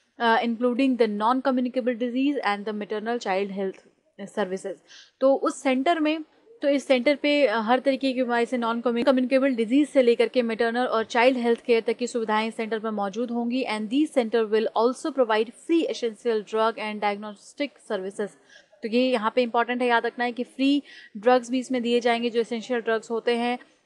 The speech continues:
और जो सर्विसेज हैं डायग्नोज करने के लिए, वो सभी इसमें free of cost दिए जाएंगे इस सेंटर पर लोगों को।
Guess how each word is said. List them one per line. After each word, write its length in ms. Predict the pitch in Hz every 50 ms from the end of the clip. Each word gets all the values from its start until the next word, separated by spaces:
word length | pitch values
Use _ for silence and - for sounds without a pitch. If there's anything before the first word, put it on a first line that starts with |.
| _ _ -
और 420 | 226 226 226 226 196 226 240 233 220
जो 120 | 226 240
सर्विसेज 480 | 214 - 240 240 240 240 - 311 285 262
हैं 360 | 233 220 240 233 220 208 202
डायग्नोज 480 | 208 202 208 214 220 226 214 - - _ _
करने 240 | - 220 202 214 214
के 120 | 196 220 208
लिए, 200 | 208 220 233 226
वो 180 | 208 208 214
सभी 260 | 208 - 220 202 226
इसमें 300 | 220 - - 226 226 226
free 200 | 220 - 240 233
of 80 | 214 214 - 220
cost 160 | 220 226 214
दिए 220 | 202 220 233 254 233
जाएंगे 320 | 233 202 190 196 202 214
इस 140 | 214 - -
सेंटर 320 | 220 214 208 202 233 233
पर 140 | 220 226 214
लोगों 260 | 208 202 190 202 202
को। 200 | 196 277 330 359